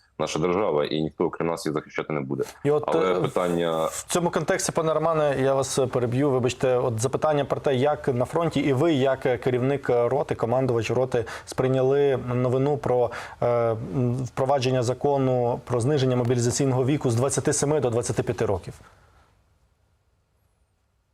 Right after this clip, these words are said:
Speaker 1: М, я, як будь-який офіцер в Збройних силах, як будь-який солдат-сержант, е, будь-якого, знову ж таки, будь-якої частини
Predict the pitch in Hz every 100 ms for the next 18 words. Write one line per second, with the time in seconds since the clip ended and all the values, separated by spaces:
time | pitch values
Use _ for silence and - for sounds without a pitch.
0 | - 92 90 87 90 113 92 85 95 82
1 | - 80 - - 82 73 82 82 - 117
2 | 95 78 73 80 80 76 78 78 78 -
3 | 78 80 92 - - 73 73 71 - -
4 | _ - 87 80 - 76 80 73 - 82
5 | 87 82 85 - - 110 78